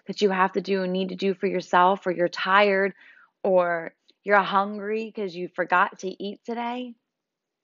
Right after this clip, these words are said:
You really can't be there for her. So now I'm saying,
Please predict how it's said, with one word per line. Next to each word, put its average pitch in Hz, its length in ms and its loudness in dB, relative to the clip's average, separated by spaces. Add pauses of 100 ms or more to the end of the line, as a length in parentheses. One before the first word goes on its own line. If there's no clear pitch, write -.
(280)
You 240 100 -4
really 302 240 0
can't 285 460 -4
be 339 240 2
there 220 240 -2
for 156 240 -4
her. 151 480 -6 (500)
So 254 120 -4
now 262 220 0
I'm 254 120 -2
saying, 233 460 -4